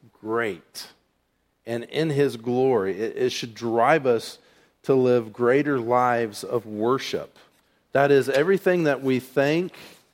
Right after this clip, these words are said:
everything we say and do should have within it a driven motivation behind it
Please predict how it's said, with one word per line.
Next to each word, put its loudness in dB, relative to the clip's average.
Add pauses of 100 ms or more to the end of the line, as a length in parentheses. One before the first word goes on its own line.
(400)
everything 2
we -2
say 2
and -6
do 2 (1200)
should -2
have 2 (2000)
within 0
it -4 (1200)
a 2
driven -2
motivation 2
behind -2
it 0